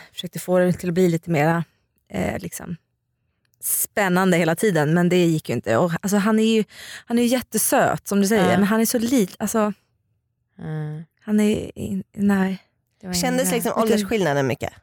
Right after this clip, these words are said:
Speaker 1: Inte intellektuellt, men liksom just, han är ju så li-, bara, bara hela hans liksom yttre, han är ju en väldigt liten,
Speaker 2: Mm.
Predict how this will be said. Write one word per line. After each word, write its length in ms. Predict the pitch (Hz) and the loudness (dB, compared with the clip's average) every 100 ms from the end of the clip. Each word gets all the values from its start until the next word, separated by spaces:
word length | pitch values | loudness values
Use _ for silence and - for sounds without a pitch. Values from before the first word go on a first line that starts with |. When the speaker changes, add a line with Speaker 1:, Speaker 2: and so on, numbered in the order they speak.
| _ _ _ - - - _ _ _ - | _ _ _ -20 -20 -20 _ _ _ -2
Speaker 1:
Inte 260 | 247 233 | 0 2
intellektuellt, 680 | 302 294 247 - 240 170 160 | 2 2 0 0 2 2 0
men 120 | 202 190 | 0 2
liksom 420 | 185 190 180 180 | 2 2 2 2
just, 220 | 180 - _ _ 196 | 0 -6 _ _ -2
han 180 | 180 196 | 0 0
är 140 | - 226 | 2 2
ju 80 | 180 | 4
så 120 | 185 | 0
li-, 120 | 196 | -2
bara, 220 | 202 240 247 | 0 -2 0
bara 160 | 285 | 0
hela 240 | 320 330 277 | 2 2 2
hans 200 | 247 240 | 0 0
liksom 180 | 233 226 | -2 0
yttre, 300 | 302 - 202 | -2 -2 0
han 160 | 214 202 | 0 0
är 180 | 196 208 | 0 2
ju 60 | |
en 60 | 208 | 2
väldigt 280 | 190 185 196 | 2 2 0
liten, 420 | 170 185 170 170 - | 0 0 0 -2 -6
Speaker 2:
Mm. 460 | 180 165 156 156 | -4 -4 -4 -6